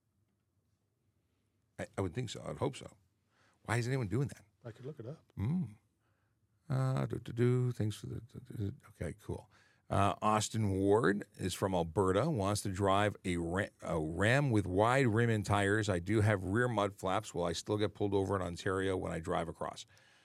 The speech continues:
Speaker 1: Yeah, technically you can't have tires that ex-, that protrude beyond a, uh, the fenders. Uh, you could be charged. And mud flaps are a requirement. And
Speaker 2: Mud
Speaker 1: you've got
Speaker 2: flaps are
Speaker 1: 'em. That's good.
Speaker 2: Well, mud flaps are one thing, but to cover the entire, uh, wheel, especially if it's raining or wet out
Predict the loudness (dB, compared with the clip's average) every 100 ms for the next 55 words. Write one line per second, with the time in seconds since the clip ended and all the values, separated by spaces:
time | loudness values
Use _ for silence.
0 | _ _ _ 0 0 -2 -2 0 -2 0
1 | -2 0 -2 -4 -10 _ -4 0 0 -2
2 | -6 -8 -10 -6 -6 -8 _ -10 -6 0
3 | 0 0 -2 -2 -2 -4 -4 -4 -4 -4
4 | -4 -6 -4 -2 -2 -4 -10 -18 _ _
5 | _ _ -14 -8 -8 -6 -8 -4 -2 -2
6 | -8 -12 -20 _ _ 0 0 2 -2 0
7 | -2 -2 0 -2 -4 -12 -18 -20 _ _
8 | 0 0 4 6 6 2 -4 -8 0 2
9 | 2 0 -10 -6 -2 0 0 0 -2 -4
10 | -8 -6 -4 -2 -2 -4 -6 -8 -8 -8
11 | -10 -10 -8 -6 -6 -4 -6 -6 -8 -6
12 | -8 -10 _ _ _ -12 -10 -10 -10 -6
13 | -4 -4 -6 -4 -2 -4 -6 -8 -6 -4
14 | -4 -4 -6 -6 -8